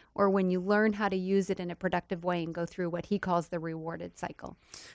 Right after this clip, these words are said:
Speaker 2: wanna thank David for listening to the show from Gibson ten, for calling in and winning the Bible. We'll get that out to you early next week.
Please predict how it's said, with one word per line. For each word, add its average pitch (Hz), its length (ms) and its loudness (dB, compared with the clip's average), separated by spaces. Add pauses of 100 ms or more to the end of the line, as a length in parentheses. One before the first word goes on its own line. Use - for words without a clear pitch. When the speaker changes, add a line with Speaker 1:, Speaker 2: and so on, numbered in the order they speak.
Speaker 2:
wanna 247 200 12
thank 214 260 10
David 220 340 12
for 185 140 12
listening 233 560 12
to 202 60 12
the 185 120 10
show 208 340 10
from 202 280 6
Gibson 190 480 10
ten, 233 280 10
for 165 180 6
calling 202 380 12
in 226 120 10
and 165 140 8
winning 202 220 8
the 247 80 8
Bible. 180 340 10
We'll 190 80 10
get 175 140 6
that 180 120 12
out 180 160 10
to 190 80 4
you 165 60 8
early 190 340 8
next 165 320 6
week. 170 300 6